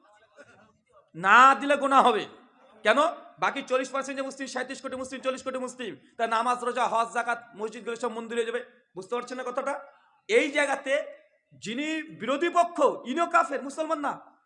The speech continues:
কিন্তু ইনি কে মন্দিরে গেল, কে মসজিদ গেল, কে গির্জা গেল দেখে না। আমি ক্ষমতা থাকলে মিটে গেলাম। এই দেশে এই বি টিমকে ভোট দেওয়া ওয়াজিব, না দিলে গুনাহ হবে। পরিস্থিতি বুঝেছেন? দুই, আরেকটা দেশের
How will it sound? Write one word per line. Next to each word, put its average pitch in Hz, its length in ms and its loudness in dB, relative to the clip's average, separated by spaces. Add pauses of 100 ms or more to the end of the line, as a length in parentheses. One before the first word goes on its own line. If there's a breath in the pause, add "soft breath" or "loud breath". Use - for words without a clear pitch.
কিন্তু 294 160 0 (160)
ইনি 359 220 2 (500)
কে 254 160 -6 (420)
মন্দিরে 277 360 -8
গেল, 285 80 -6 (120)
কে 277 60 -8 (100)
মসজিদ 269 320 -12
গেল, 277 100 -4 (140)
কে 277 80 -8 (100)
গির্জা 240 280 -6
গেল 277 80 -4 (120)
দেখে 277 240 -2
না। 185 60 -2 (440)
আমি 220 180 -4
ক্ষমতা 269 280 -6
থাকলে 277 160 -8 (100)
মিটে 262 180 -2
গেলাম। 170 160 -4 (400)
এই 370 80 8 (100)
দেশে 247 240 -2 (360)
এই 202 140 -2
বি 240 100 -4 (120)
টিমকে 285 280 -6 (140)
ভোট 233 220 6 (100)
দেওয়া 247 260 0
ওয়াজিব, 233 460 4 (440)
না 208 160 0
দিলে 240 220 -6
গুনাহ 220 220 -4
হবে। 156 140 -6 (1700)
পরিস্থিতি 190 360 -12
বুঝেছেন? 240 320 -8 (1700)
দুই, 262 200 0 (240)
আরেকটা 214 280 -2
দেশের 240 180 -6